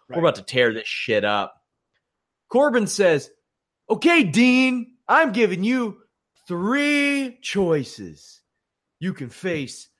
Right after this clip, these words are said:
Speaker 1: your brother Roman for the W W E Universal Championship. You can face your brother Seth for the Intercontinental Championship,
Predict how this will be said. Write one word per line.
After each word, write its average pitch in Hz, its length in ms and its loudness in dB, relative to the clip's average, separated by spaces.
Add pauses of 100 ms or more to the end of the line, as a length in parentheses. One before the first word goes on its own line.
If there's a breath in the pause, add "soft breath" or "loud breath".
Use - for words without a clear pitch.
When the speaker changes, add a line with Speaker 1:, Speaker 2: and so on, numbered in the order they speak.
(120)
Speaker 1:
your 98 120 -18
brother 170 600 2
Roman 160 800 2 (440)
for 156 100 -12
the 117 120 -14
W 175 420 -2
W 170 360 -4
E 180 60 -10
Universal 185 640 -4
Championship. 156 960 -6 (560)
You 190 120 -8
can 147 160 -10
face 165 580 -6 (640)
your - 80 -20
brother 156 380 -2
Seth 156 640 0 (460)
for 156 160 -12
the 117 120 -16
Intercontinental 170 880 -6
Championship, 156 1040 -4